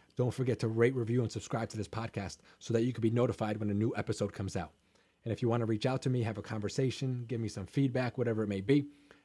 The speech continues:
you can email me at kyle the grateful at gmail dot com. Go to my Instagram, Kyle the Grateful, or if you just want to check out my website for some blog posts and some recipes, the website is w w w dot kyle the grateful dot com.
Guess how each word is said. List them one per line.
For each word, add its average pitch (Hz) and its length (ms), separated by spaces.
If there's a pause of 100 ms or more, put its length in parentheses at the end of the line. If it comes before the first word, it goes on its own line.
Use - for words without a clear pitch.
(100)
you 120 100
can 131 160
email 123 260
me 110 140
at 95 180
kyle 120 180
the 127 60
grateful 117 320
at 104 100
gmail 113 320
dot 101 240
com. 135 260 (360)
Go 120 120
to 113 60
my 101 160
Instagram, 120 600
Kyle 117 200
the 104 60
Grateful, 120 420 (260)
or 113 100
if 104 60
you 123 80
just 123 160
want 120 80
to 107 80
check - 280
out 120 120
my 107 80
website 127 560
for 113 80
some 98 160
blog 127 320
posts 135 400
and 107 140
some 95 160
recipes, 131 560 (280)
the 123 60
website 117 480
is 120 280 (280)
w 131 320
w 123 340
w 113 320
dot 101 300
kyle 117 180
the 107 60
grateful 104 320
dot 95 220
com. 87 180